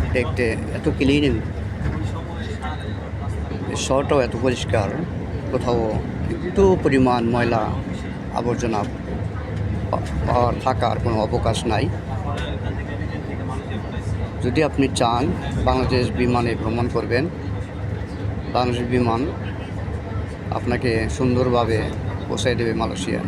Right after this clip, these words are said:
সিঙ্গাপুর, থাইল্যান্ড, বিভিন্ন দেশে। So আমরা খুব সুন্দরভাবে বাংলাদেশ বিমানে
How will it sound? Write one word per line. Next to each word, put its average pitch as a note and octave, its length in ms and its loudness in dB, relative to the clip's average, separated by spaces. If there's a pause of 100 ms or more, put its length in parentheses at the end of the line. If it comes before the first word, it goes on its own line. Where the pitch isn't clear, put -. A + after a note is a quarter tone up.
(680)
সিঙ্গাপুর, A#2+ 400 2 (1160)
থাইল্যান্ড, A2 680 2
বিভিন্ন C3+ 300 6
দেশে। B2+ 380 2 (500)
So - 80 4 (340)
আমরা A2 400 6 (140)
খুব B2 100 4
সুন্দরভাবে C3 600 6
বাংলাদেশ A#2+ 300 4
বিমানে A2+ 460 2